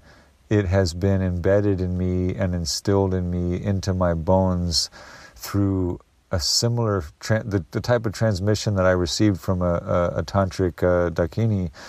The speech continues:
if you will, a female priestess activating kundalini through what's, what's called Shaktipat transmission,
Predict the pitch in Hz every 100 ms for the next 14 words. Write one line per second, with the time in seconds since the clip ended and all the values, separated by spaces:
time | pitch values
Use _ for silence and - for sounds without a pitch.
0 | - - - 92 87 90 87 - 98 92
1 | 87 - 107 - 95 82 - 101 98 -
2 | 98 92 95 90 90 - - - 113 98
3 | 95 104 95 92 - 95 92 90 87 -
4 | - - - - - 90 - 95 87 -
5 | 104 110 101 78 90 87 - 90 82 107
6 | 117 98 90